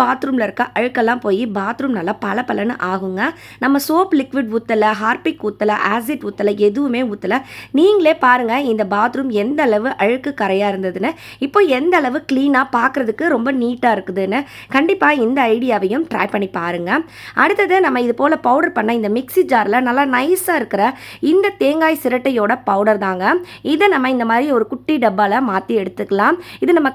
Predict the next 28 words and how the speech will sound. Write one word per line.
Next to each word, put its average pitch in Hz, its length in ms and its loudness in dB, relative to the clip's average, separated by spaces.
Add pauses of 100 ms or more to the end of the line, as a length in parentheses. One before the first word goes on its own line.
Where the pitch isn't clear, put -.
கைகள்ல 330 380 2
ஒரு 240 140 0
விதமான 254 320 0 (100)
கறி 330 180 4 (140)
மாதிரி 226 180 -2 (140)
ஒட்டுங்க, 220 320 -4 (240)
இருந்தாலும் 220 360 0
பரவாயில்ல. 196 380 2 (380)
இதை 359 160 6
இந்த 294 160 -2
மாதிரி 254 220 0
ஒரு 240 180 2
பவுலுக்கு 247 400 0
மாத்தி 208 300 0
வச்சுக்கோங்க. 190 500 -4 (520)
அந்த 285 160 2
மிக்ஸி 277 220 0 (100)
ஜார்ல 247 260 2
இருக்கிறத 226 280 0
அப்படியே 285 300 0
அலசி 233 340 -2
எடுக்காம 214 460 -2
இந்த 240 180 0
மாதிரி 214 140 0 (100)
அது 202 80 -2 (100)
பவுடர் 233 280 0
எல்லாத்தையும் 190 360 -4
சுரண்டி 214 320 2